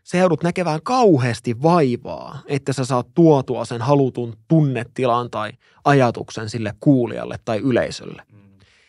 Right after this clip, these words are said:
Speaker 1: Eli mieluummin, jos se on mahdollista, irrotat sen mikrofonin sieltä puhujapöntöstä ja astut sen eteen.
Speaker 2: Joo.
Speaker 1: Silloin yleisö näkee,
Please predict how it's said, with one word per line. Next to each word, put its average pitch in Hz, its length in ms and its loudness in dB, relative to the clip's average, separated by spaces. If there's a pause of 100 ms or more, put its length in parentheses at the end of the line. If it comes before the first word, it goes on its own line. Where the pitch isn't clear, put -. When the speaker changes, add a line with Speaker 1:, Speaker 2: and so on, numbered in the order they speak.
(120)
Speaker 1:
Eli 151 160 6
mieluummin, 147 580 4
jos 170 200 -2
se 160 60 0
on 139 80 2
mahdollista, 127 680 -2 (880)
irrotat 139 400 6
sen 123 120 -4
mikrofonin 123 680 0
sieltä 117 220 -4
puhujapöntöstä 123 760 2 (280)
ja - 60 -6
astut 143 440 -4
sen 104 220 -10
eteen. - 480 -8 (320)
Speaker 2:
Joo. 95 280 0 (1500)
Speaker 1:
Silloin 156 260 6
yleisö 135 280 2
näkee, 117 420 -2